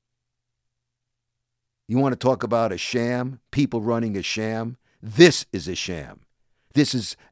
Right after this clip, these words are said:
a complete sham. Now, I'm not saying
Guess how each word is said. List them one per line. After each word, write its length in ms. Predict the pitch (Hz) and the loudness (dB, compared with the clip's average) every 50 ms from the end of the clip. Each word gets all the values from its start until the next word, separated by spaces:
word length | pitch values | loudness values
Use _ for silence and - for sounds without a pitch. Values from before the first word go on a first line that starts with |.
| _ _ - | _ _ -2
a 80 | 120 107 | -2 0
complete 580 | - 123 110 95 - - 147 156 151 143 - | 0 -2 -2 -2 -4 0 2 2 2 2 0
sham. 300 | - - 143 123 107 101 | -4 -2 0 0 0 0
Now, 200 | 110 113 110 95 - - - - _ - | 0 -2 -4 -4 -8 -16 -20 -20 _ 4
I'm 200 | 123 147 170 180 | 4 6 6 6
not 220 | 202 226 233 - | 4 2 2 0
saying 520 | - - 202 226 240 226 202 185 185 185 | 0 2 4 6 6 6 4 4 2 -2